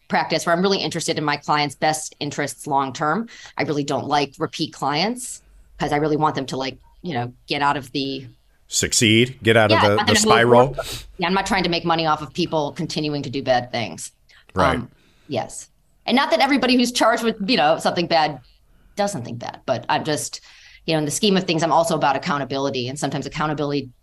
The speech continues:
Speaker 1: doesn't look like what the prosecutor often wants it to look like, especially in Georgia. Um, they're so desensitized to, I, I don't know what, what punishment should be about, which I believe it should be about restoration, if that's, uh,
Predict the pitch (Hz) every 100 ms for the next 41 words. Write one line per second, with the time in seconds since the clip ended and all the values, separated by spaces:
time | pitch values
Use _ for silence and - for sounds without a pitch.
0 | _ - 220 254 208 202 - 175 180 175
1 | 156 175 156 160 175 156 139 151 147 143
2 | 127 143 139 151 - 185 190 160 - 139
3 | 160 143 139 151 151 202 247 - - _
4 | _ _ 151 143 139 143 147 - 170 156
5 | 165 135 131 170 170 165 160 - 147 139
6 | 139 - _ _ _ _ _ _ _ _
7 | - 202 - 196 185 170 175 185 165 202
8 | - 196 196 165 165 156 156 185 110 143
9 | 147 143 156 147 139 131 139 135 135 127
10 | 147 147 - 147 151 - 120 120 113 -
11 | - -